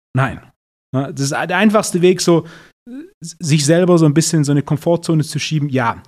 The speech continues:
also, das, das müssen ja sch-, anabole Substanzen gewesen sein. Nein. Ja, das war einfach ein anderer Ansatz. Und deswegen hat die Person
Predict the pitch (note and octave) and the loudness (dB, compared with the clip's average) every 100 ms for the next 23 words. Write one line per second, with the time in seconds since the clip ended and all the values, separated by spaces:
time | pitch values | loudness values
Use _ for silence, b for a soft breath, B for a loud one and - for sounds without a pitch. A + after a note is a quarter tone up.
0 | _ - A2 A2 - _ _ _ - A2 | _ -10 -8 -8 -12 _ _ _ -8 -6
1 | A#2+ - D3 D3 C3 A#2 - - _ C3 | -4 2 2 2 0 -2 -6 -18 _ -4
2 | B2+ A#2 B2 A2 G#2+ - A2 - G#2 G2+ | -4 0 -2 -2 -4 -4 -6 -6 -10 -10
3 | F#2 F#2+ F#2 - _ _ _ _ _ _ | -10 -10 -12 -20 _ _ _ _ _ _
4 | _ _ _ _ _ _ _ _ _ - | _ _ _ _ _ _ _ _ _ -8
5 | G2 A#2 A#2 - _ _ _ _ _ A2+ | -2 0 -2 -8 _ _ _ _ _ -10
6 | A2 _ - G#2+ C3 B2+ C3 C3+ B2 A2+ | -10 _ -10 -6 -2 0 0 0 0 0
7 | C3 E3+ C#3 D#3+ - - _ _ B B | 2 4 2 0 -8 -12 _ _ B B
8 | B _ - A#2 A2+ G#2 D3 A#2+ A#2 B2 | B _ -8 -4 -4 -4 -8 -8 -6 -2
9 | A#2 A2 G#2+ B2+ - A#2 A#2+ B2 B2+ B2 | -2 -2 -6 -12 -6 -4 -2 0 0 -4
10 | B2 | -10